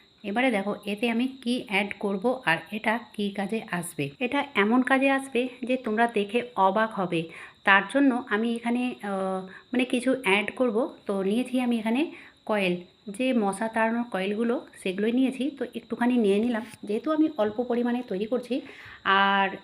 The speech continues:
তারপরে দেখো, তোমাদের হাতের কাছে যদি মশা তাড়ানোর এই ধূপকাঠিগুলো থাকে, তো সেটাও তোমরা দিতে পারো,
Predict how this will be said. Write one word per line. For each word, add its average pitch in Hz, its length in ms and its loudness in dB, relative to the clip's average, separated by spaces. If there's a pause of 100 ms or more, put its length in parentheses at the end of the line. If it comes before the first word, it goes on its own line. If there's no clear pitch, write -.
(300)
তারপরে 220 380 4
দেখো, 254 320 0 (320)
তোমাদের 277 280 4
হাতের 240 340 0
কাছে 254 280 2
যদি 240 260 4
মশা 202 360 0
তাড়ানোর 233 580 2
এই 202 280 0 (360)
ধূপকাঠিগুলো 233 720 2
থাকে, 196 340 -2 (140)
তো 233 80 2
সেটাও 226 400 0
তোমরা 269 260 2
দিতে 196 280 -2
পারো, 240 280 2